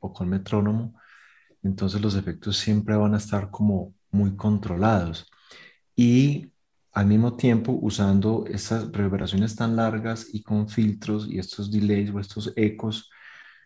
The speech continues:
eh, se producen armonías. Eso es algo muy interesante, porque hay muchas secciones donde está tu línea, ¿cierto? La línea melódica del clarinete, pero se van,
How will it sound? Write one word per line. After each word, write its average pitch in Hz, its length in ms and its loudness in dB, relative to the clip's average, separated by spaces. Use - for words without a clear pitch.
eh, 95 240 -2
se - 120 -2
producen 107 300 2
armonías. 107 760 2
Eso 101 140 -2
es 104 60 -2
algo 110 240 4
muy 113 360 4
interesante, 104 880 0
porque - 420 -4
hay 98 120 4
muchas 123 400 2
secciones 127 920 2
donde 90 1080 0
está 80 680 -6
tu 110 140 2
línea, 113 520 6
¿cierto? - 320 -12
La 78 80 -10
línea 98 480 -2
melódica 104 440 0
del 113 120 -4
clarinete, 113 600 -4
pero 98 200 4
se 95 160 2
van, 95 460 2